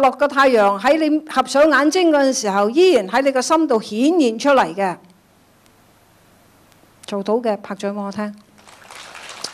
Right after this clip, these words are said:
你睇下，就係啦，因為你嘅心王叫你嘅心所喐啦，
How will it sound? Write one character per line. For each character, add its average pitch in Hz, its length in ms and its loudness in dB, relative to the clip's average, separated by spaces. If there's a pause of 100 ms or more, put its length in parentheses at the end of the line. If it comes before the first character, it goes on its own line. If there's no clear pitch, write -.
(460)
你 226 120 0
睇 226 140 2
下， 233 260 2 (680)
就 262 140 2 (160)
係 262 180 6
啦， 277 160 4 (460)
因 392 240 4
為 269 340 6
你 302 80 0
嘅 294 140 4
心 330 400 2
王 190 260 0 (140)
叫 247 100 -2 (140)
你 233 220 2
嘅 247 140 2
心 294 300 0
所 233 320 2
喐 302 220 2
啦， 220 260 0